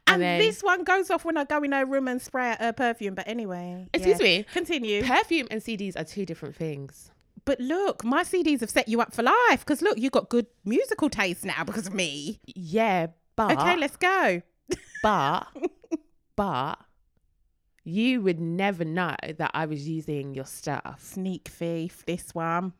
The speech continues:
Speaker 2: But
Speaker 1: Watch
Speaker 2: I
Speaker 1: her.
Speaker 2: know. <laughs> Anyways, I say all of that to say, like, we were just
Speaker 1: Mm-hmm.
Speaker 2: living our best lives. Like, it was very nostalgic for me. I love that music, and it was very nostalgic for you. And then also, it was like, it was nice to see you in your element.
Speaker 1: Oh, it was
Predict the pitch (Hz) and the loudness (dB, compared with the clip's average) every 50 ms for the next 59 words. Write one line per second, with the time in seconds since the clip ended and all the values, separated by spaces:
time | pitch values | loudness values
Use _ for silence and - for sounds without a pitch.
0 | _ _ _ _ 180 196 214 185 - - - 180 180 190 180 175 170 165 170 165 | _ _ _ _ -6 0 2 2 2 4 4 4 6 6 6 6 4 4 4 4
1 | 143 120 - 73 71 - - - - _ _ _ _ _ _ _ _ _ _ _ | 2 0 -2 -4 -6 -6 -6 -6 -6 _ _ _ _ _ _ _ _ _ _ _
2 | - 285 302 - - - _ 294 311 294 262 208 180 254 - - 254 302 - 330 | -6 -6 -6 -6 -8 -2 _ 0 2 2 2 2 2 2 2 0 0 2 4 4
3 | 330 330 269 233 233 220 - - 208 202 247 214 185 156 156 160 180 - 277 202 | 4 4 2 2 0 0 0 -4 -6 -4 -2 -2 -2 -2 -2 -2 2 2 2 4
4 | 175 - 262 247 - 185 208 262 330 247 247 214 220 208 196 - 196 190 - - | 4 2 0 -2 -2 -2 -4 -2 -2 -2 -2 0 0 -2 0 0 -2 -2 -2 0
5 | 220 196 156 135 151 - 185 175 - 165 151 170 170 208 208 214 202 196 - - | 2 2 2 0 0 -2 -4 -4 -2 -4 -6 -4 -2 -2 -2 -2 -2 -4 -6 -4
6 | 190 175 175 170 160 - - 165 165 151 147 147 - - - - - - 190 190 | -4 -4 -4 -4 -6 -10 -8 -8 -6 -6 -6 -6 -8 -12 -18 -10 -4 -2 0 0
7 | 196 185 - 175 - 175 170 170 160 170 156 151 143 - - - - - 175 160 | 0 0 0 -4 -4 -2 -6 -4 -4 -4 -4 -4 -4 -8 -12 -16 -12 -8 -6 -6
8 | - 160 180 196 190 190 185 170 - 180 175 165 - - - 185 170 160 - - | -6 -4 -2 -2 -2 -2 -4 -4 -4 -4 -4 -4 -6 -6 -4 -4 -4 -4 -4 -10
9 | - - - 214 226 220 - - 277 - 247 214 - - 196 196 208 - 220 202 | -10 -6 -4 -4 -2 -2 -2 -4 -2 0 0 -2 0 -2 -4 -4 -2 -2 0 0
10 | 190 185 - - - - _ - - - - 262 262 247 254 262 254 285 302 - | 0 -2 -4 -8 -16 -20 _ -18 -6 -4 -2 -2 -2 -2 -2 0 0 0 -2 -4
11 | - 247 240 - 269 240 240 214 196 214 214 208 - - 208 208 196 190 190 190 | -8 -10 -6 -4 -2 -2 -2 -2 -2 -2 -2 -2 -2 -2 -2 0 0 2 2 2
12 | - 190 196 185 180 160 180 214 254 - - - 240 220 208 202 196 202 - - | 2 2 0 0 0 0 0 -2 -4 -6 -4 -2 0 0 0 0 -2 -4 -4 -4
13 | 220 220 185 196 196 185 - | -4 -4 -4 -4 -6 -8 -8